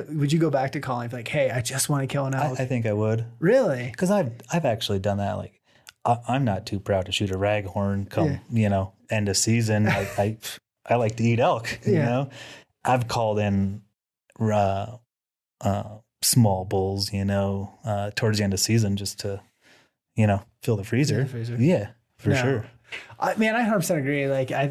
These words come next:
Speaker 1: I think when push comes to shove and you gotta fill the freezer, like, I, I think if I had to just go kill an elk tomorrow, like, that was my job, uh, hands down, I'm gonna go call elk. I mean, I, I'm biased for my own reasons, but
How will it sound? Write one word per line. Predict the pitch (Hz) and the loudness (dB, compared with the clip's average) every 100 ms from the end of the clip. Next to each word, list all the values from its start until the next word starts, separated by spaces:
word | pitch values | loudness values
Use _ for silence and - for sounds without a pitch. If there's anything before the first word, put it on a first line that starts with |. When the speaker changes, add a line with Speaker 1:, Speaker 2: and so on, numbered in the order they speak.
| 135 | -2
Speaker 1:
I | 135 | -2
think | 139 | 0
when | 131 120 - _ - | -2 -4 -10 _ -2
push | 143 | 0
comes | 147 123 | 0 -2
to | 117 | -2
shove | 143 139 | 0 0
and | 123 | 0
you | 120 | -2
gotta | 113 | -2
fill | 127 | -4
the | |
freezer, | 117 139 127 | 0 0 0
like, | 117 113 | -6 -10
I, | - - - | -12 -16 -2
I | 165 | 0
think | 185 240 - - | 2 0 -2 -6
if | - 170 | -2 2
I | 190 | 2
had | 185 160 190 160 | 2 2 2 0
to | |
just | 147 - 160 - | -4 -2 -2 0
go | 156 139 | 2 0
kill | 139 143 | 0 -4
an | 131 | -2
elk | 127 117 | -2 -4
tomorrow, | - 113 - | -6 -6 -6
like, | 120 117 | -8 -4
that | 120 | -4
was | 131 | -2
my | 131 117 | -2 -4
job, | 120 120 135 175 175 - _ _ _ _ _ _ _ - | -4 -2 2 2 0 -10 _ _ _ _ _ _ _ -12
uh, | - - - | -4 -2 0
hands | 254 254 - | 4 4 2
down, | 208 139 | -2 -2
I'm | 120 | -2
gonna | 127 | -2
go | 117 | -4
call | 117 156 151 | -4 -2 0
elk. | 110 | -2
I | 131 | 0
mean, | 165 | 0
I, | 151 71 - - | 0 -6 -12 -4
I'm | 190 160 | 2 2
biased | 120 123 135 - | 0 -2 -4 -2
for | 135 | -2
my | 123 120 | -2 0
own | 120 | 0
reasons, | 127 139 185 | 0 4 4
but | 143 123 139 | 2 -4 -6